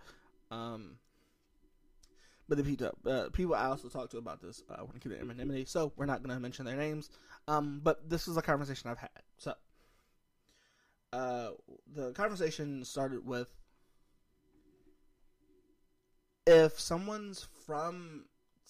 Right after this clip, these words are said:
Texas, in a, in a sense, right? In a sense, do they get the right to make country music,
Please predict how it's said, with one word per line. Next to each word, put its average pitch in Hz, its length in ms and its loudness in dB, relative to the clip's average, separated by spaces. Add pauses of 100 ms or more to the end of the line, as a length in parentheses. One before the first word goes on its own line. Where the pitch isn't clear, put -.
(200)
Texas, - 1040 -4
in 127 100 -6
a, 123 200 -6 (120)
in 135 80 -4
a 160 80 -2
sense, - 480 -12
right? 113 320 -6 (1160)
In 175 160 2
a 254 100 0
sense, - 720 -6 (380)
do 143 120 0
they 139 140 2
get 147 240 -4
the 135 100 -10
right 123 380 -10
to - 100 -18
make 98 220 -18
country - 380 -20
music, - 340 -20